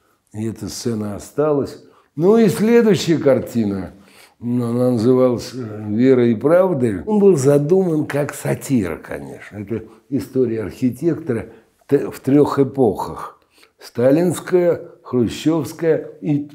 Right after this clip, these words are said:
сегодняшняя, тогдашняя, э, при Брежневе было. И я, на половине картину остановили.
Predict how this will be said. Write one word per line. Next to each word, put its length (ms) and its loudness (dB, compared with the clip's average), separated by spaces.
сегодняшняя, 840 0
тогдашняя, 1000 0
э, 160 -4
при 240 2
Брежневе 760 0
было. 640 -6
И 560 -6
я, 380 -8
на 160 2
половине 580 0
картину 500 -4
остановили. 840 -10